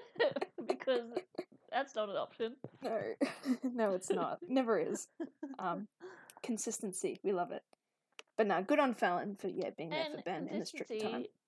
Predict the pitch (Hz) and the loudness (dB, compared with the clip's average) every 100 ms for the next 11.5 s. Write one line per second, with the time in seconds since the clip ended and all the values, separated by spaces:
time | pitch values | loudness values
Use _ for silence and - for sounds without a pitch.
0 | - 247 240 254 269 - 233 226 214 214 | -10 -2 2 2 0 -4 -6 -6 -8 -14
1 | - - - 233 208 208 202 - 214 233 | -20 -16 -10 -8 -8 -8 -10 -10 -8 -8
2 | 214 - - _ _ - 320 381 - - | -10 -12 -18 _ _ 4 8 8 8 6
3 | 208 254 - - - _ _ - - 427 | 6 6 4 0 -4 _ _ -8 0 2
4 | 415 - _ - 277 269 262 247 311 403 | 2 -2 _ -2 2 4 4 4 2 0
5 | - - - _ _ _ _ - 262 440 | 0 0 -2 _ _ _ _ 0 4 4
6 | - - - _ 320 392 480 285 220 196 | 4 0 -10 _ 10 12 10 6 6 4
7 | - 202 160 185 - - - 170 165 - | 2 0 2 4 2 0 -4 -4 -4 -4
8 | 208 226 _ _ _ _ _ - 220 - | -4 -6 _ _ _ _ _ -2 -2 4
9 | 320 240 - 254 392 247 226 180 185 175 | 6 8 6 8 10 10 8 6 2 2
10 | - - 233 262 294 311 - 196 202 202 | 2 2 2 4 4 4 2 2 4 2
11 | 175 180 - - - | 0 -2 -2 -4 -4